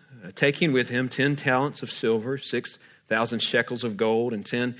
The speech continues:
changes of clothing. And he brought the letter to the king of Israel, which read, "When this letter reaches you, know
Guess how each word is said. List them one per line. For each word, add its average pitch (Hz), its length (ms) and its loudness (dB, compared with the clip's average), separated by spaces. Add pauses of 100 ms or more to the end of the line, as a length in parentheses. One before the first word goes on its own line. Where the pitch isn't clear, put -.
(160)
changes 127 420 0
of 120 140 -8
clothing. 120 480 0
And 123 100 -2
he 104 60 -6
brought 123 260 2
the 127 80 2
letter 120 240 4
to 120 100 2
the 104 80 -4
king 143 280 0
of 143 80 2
Israel, 113 320 -2
which 120 180 -4
read, 113 380 2 (260)
"When 143 80 -2
this 165 140 2
letter 196 180 6
reaches 170 400 4
you, 117 220 2
know 139 340 4